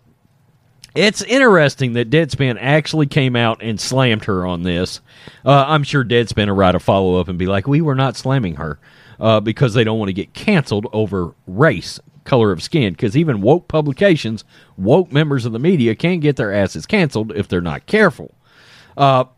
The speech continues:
because, I mean, anytime you go against anybody that happens to be black these days, you're open to scrutiny, right? Uh,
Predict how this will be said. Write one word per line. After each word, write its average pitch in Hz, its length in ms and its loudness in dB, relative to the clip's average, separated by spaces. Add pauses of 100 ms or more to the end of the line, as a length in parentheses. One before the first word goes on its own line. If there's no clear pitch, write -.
(180)
because, 127 640 2 (380)
I 85 80 -8
mean, 80 260 -6
anytime 190 440 0
you 190 100 -2
go 190 160 4
against 175 340 -2
anybody 165 480 2
that 139 240 2
happens 143 500 0
to 165 100 0
be 151 160 4
black 151 400 4
these 95 240 -4
days, 87 500 0 (640)
you're 135 280 4
open 139 360 2
to 120 180 0
scrutiny, 107 800 0 (100)
right? 143 460 0 (640)
Uh, 143 300 4